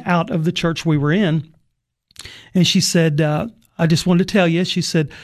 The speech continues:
"God's gonna pour out new wine, new, new oil on you, and, uh,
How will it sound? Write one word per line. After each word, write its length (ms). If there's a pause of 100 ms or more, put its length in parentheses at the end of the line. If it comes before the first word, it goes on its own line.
(140)
"God's 220
gonna 160
pour 220
out 120
new 180
wine, 420
new, 400
new 260
oil 360
on 160
you, 240 (340)
and, 420
uh, 200